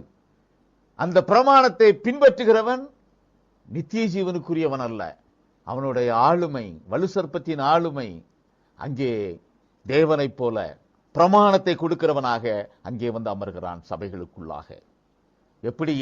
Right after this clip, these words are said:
ஏதேன் தோட்டத்திலே அங்கே ஆதாமுக்கு முன்பாக பிரமாணத்தை கொடுக்கிறவனாக அமர்ந்தானோ, ஏவாளுக்கு எப்படியாக அந்த பிரமாணம் கொடுக்கப்பட்டதோ, அதே போல கடைசி ஏற்பாட்டின் காலத்திலும் சபை பிரமாணத்தை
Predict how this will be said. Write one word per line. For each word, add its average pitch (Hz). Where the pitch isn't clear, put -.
ஏதேன் 165
தோட்டத்திலே 165
அங்கே 151
ஆதாமுக்கு 185
முன்பாக 147
பிரமாணத்தை 185
கொடுக்கிறவனாக 151
அமர்ந்தானோ, 160
ஏவாளுக்கு 190
எப்படியாக 185
அந்த 151
பிரமாணம் 170
கொடுக்கப்பட்டதோ, 185
அதே 156
போல 170
கடைசி 180
ஏற்பாட்டின் 147
காலத்திலும் 123
சபை 135
பிரமாணத்தை 131